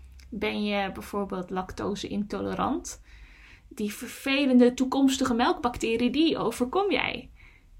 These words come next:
En heb je heel veel sproeten? Nou, dat gat in de ozonlaag,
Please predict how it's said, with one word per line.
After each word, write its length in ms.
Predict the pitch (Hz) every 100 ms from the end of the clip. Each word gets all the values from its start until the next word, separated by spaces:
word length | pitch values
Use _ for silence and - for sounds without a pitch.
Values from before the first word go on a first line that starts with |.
| -
En 260 | 226 208 220
heb 200 | 226 -
je 100 | 220
heel 300 | 208 233 220
veel 200 | 208 202
sproeten? 580 | - - 247 285 349 403
Nou, 240 | - 208
dat 180 | 202 214
gat 380 | - 254 262 -
in 180 | 220 214
de 120 | 214
ozonlaag, 880 | 220 294 269 196 190 233 247 - -